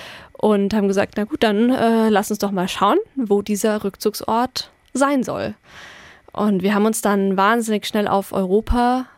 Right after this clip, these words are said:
geeinigt, ähm, aus dem einfachen Grund zum Beispiel, dass wir die Entfernung kürzen wollten, dass wir nicht noch mehr große Distanzen zurücklegen wollten nach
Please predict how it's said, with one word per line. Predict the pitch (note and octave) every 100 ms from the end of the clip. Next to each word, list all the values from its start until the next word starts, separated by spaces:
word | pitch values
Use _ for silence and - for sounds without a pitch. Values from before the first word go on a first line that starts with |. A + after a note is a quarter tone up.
| _
geeinigt, | A#3+ - G#3+ B3+ C4+ C#4+ - -
ähm, | - G3 F#3+ F#3+ F3+ F3+ F#3 G3 B3
aus | G3+ F#3+
dem | F#3+ F#3 - _ _ -
einfachen | G#3+ G#3 G#3+ G3+
Grund | - B3 A3+
zum | A3
Beispiel, | F#3 F#3 - G3
dass | F#3+
wir | F#3
die | F#3 F#3
Entfernung | F3+ - G#3+ F#3+ G3+ A3 A3+
kürzen | - B3 B3 - A3+
wollten, | G#3+ A3+ G3+
dass | F#3+ F#3+
wir | F#3+
nicht | F#3
noch | F#3+ G3+ G3+
mehr | G3+ G3+ G3+
große | G3+ F#3+ G3+ F#3+
Distanzen | F#3 - G3 G#3+ A3
zurücklegen | G#3+ G#3 G#3+ A3+ G#3+ G#3+
wollten | G3+ G#3 A3 G#3+
nach | G3+ G3 G#3 -